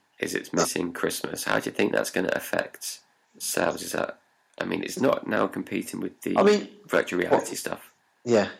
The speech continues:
Speaker 2: I mean, on the one hand, you think, "Oh, Christmas, big," you know. n-, Regardless, I mean, I remember reading an article a few years back, and it was, I can't,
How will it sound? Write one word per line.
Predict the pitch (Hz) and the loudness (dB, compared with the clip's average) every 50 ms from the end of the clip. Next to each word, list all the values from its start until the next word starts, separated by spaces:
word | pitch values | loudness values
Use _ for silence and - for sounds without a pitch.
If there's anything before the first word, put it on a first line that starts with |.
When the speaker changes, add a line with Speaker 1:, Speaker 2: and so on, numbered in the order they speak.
| - - - - | -20 -12 -2 2
Speaker 2:
I | - | 4
mean, | 170 185 190 185 190 | 4 4 6 6 6
on | 208 208 | 8 8
the | 208 | 8
one | 202 208 214 208 | 8 6 6 6
hand, | 208 208 208 202 | 6 4 2 2
you | 196 196 | 0 2
think, | - 214 196 180 - - - - | 2 2 0 0 -2 -6 -6 -2
"Oh, | - 175 | 0 0
Christmas, | 147 - - - - - 147 139 - - 143 131 - - | 0 0 -4 -6 0 0 2 2 2 -2 -2 -2 -2 -4
big," | - - - 135 127 117 - - - - - - - - - _ _ _ _ _ - | -4 2 4 6 6 4 2 -4 -14 -20 -20 -20 -20 -20 -20 _ _ _ _ _ -4
you | - - | 0 2
know. | - - 185 - - - - | 4 4 4 2 0 -2 -6
n-, | - 156 147 - - | -6 -4 -4 0 4
Regardless, | 170 156 151 156 170 170 165 143 135 117 110 - - | 6 6 8 10 8 8 8 6 2 0 -2 -2 -2
I | 139 | -2
mean, | 143 143 139 | 0 0 2
I | - 151 | 4 4
remember | 160 160 165 156 160 156 | 4 4 4 2 2 0
reading | 151 151 147 143 143 143 | 2 0 0 0 -2 -6
an | 143 135 | -4 -2
article | 135 131 135 135 - - - 135 127 123 120 123 - - _ _ _ _ _ _ - | -2 -2 -4 -6 -8 -8 -4 -2 -2 -2 -4 -8 -14 -20 _ _ _ _ _ _ -20
a | - | -20
few | - - - - 196 | -16 -8 -6 -4 -4
years | 170 139 127 131 131 | -2 0 2 2 2
back, | 131 139 156 160 - - - - _ _ _ _ _ _ _ _ _ - | 4 2 2 2 2 -6 -16 -20 _ _ _ _ _ _ _ _ _ -6
and | - 135 131 131 131 131 127 - | -4 -4 -4 -4 -6 -6 -8 -8
it | - - - | -8 -8 -6
was, | - 143 135 - - _ - 165 156 - - | -6 -6 -8 -10 -12 _ -16 -16 -14 -10 -10
I | - | -10
can't, | - - - 160 156 143 | -8 -4 -2 -2 -2 -2